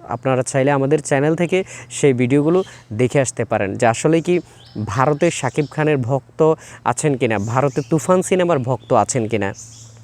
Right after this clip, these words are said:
সিনেমাটি যখন রিলিজ হয়েছে, রিলিজ হওয়ার দুই দিন আগে আমরা একটি নিউজ করেছিলাম যেখানে আমরা দেখেছি প্রত্যেকটি টিকিট সেখানে সোল্ড আউট হয়ে যায়। এখন আমার প্রশ্ন হচ্ছে, ভারতে যদি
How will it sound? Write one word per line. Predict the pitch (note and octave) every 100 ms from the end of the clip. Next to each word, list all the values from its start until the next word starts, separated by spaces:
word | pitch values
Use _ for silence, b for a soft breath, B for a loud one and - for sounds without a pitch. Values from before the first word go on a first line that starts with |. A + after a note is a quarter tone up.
| - - - B B B
সিনেমাটি | - F#3 G#3+ G#3
যখন | G3+ G#3 G#3
রিলিজ | C#3 D3 F3+ D#3 - D3+
হয়েছে, | D3 D#3 - B2+
রিলিজ | B2 D3 B2+
হওয়ার | C#3 D3+ C#3+
দুই | A#2+ B2
দিন | D3+ D#3+ -
আগে | A2+ B2+
আমরা | C3 B2+
একটি | B2 C3
নিউজ | A#2+ B2+ C3+
করেছিলাম | A2 C#3+ C3 C#3+ C#3
যেখানে | A#2 A#2 C3
আমরা | B2 A#2+
দেখেছি | A2 B2 C#3 D#3+ F3+ B B B B B B -
প্রত্যেকটি | F#3+ - - A3 - A3
টিকিট | - D#3+ F3 E3+ - - - - -
সেখানে | - C3+ D#3 C#3+
সোল্ড | D#3+ D#3 C3+
আউট | A#2+ A#2
হয়ে | A2
যায়। | G#2 F#2 - -
এখন | B2+ D#3+
আমার | D#3 D#3+ D#3
প্রশ্ন | E3 D#3+ G3+
হচ্ছে, | F#3+ D3 - C#3+
ভারতে | B2 B2+ C3+ E3
যদি | D#3+ E3 E3+